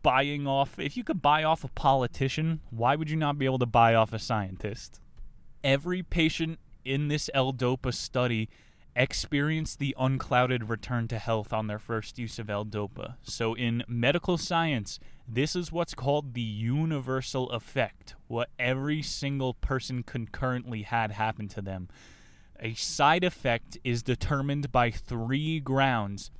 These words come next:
the practical effect, the physiological effect, and the philosophical effect. What you're thinking I'm trying to make Aristotle a fucking medical practitioner right now. The philosophical effect is more important than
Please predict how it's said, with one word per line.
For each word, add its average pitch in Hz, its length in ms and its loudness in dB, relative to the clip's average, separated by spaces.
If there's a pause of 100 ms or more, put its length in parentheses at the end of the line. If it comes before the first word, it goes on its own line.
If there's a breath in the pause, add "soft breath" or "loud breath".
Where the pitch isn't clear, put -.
(180)
the 110 100 -4
practical 170 800 2
effect, 175 500 -2 (280 soft breath)
the 117 100 -4
physiological 143 960 2
effect, 135 440 -4 (280 soft breath)
and 120 160 -2
the 113 60 0
philosophical 120 1200 0
effect. - 580 -8 (200)
What - 180 -12
you're 117 80 -6
thinking 139 360 0
I'm 135 260 2 (720 loud breath)
trying 139 300 0
to 135 60 -2
make 131 300 -2 (240)
Aristotle 131 840 4
a 117 60 0
fucking 117 580 -2
medical 127 440 -2
practitioner 123 800 0
right 101 280 -4
now. 101 320 -2 (520 loud breath)
The 123 80 0
philosophical 165 1000 2
effect 156 400 0
is 123 140 -4
more 135 280 0
important 135 480 -2
than 127 180 -2